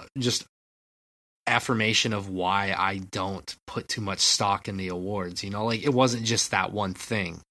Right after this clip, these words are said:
but it was just, like, a reminder of, like, "Oh, yeah,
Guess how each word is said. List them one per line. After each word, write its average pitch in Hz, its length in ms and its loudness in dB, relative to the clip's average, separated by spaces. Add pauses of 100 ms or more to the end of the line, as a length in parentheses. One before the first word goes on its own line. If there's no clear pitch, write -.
(420)
but 123 140 2
it 135 120 2
was 127 200 6
just, - 200 2
like, 123 180 2
a 113 80 2
reminder 104 540 0
of, 95 100 -4
like, 104 180 -4
"Oh, 113 160 2
yeah, 98 300 2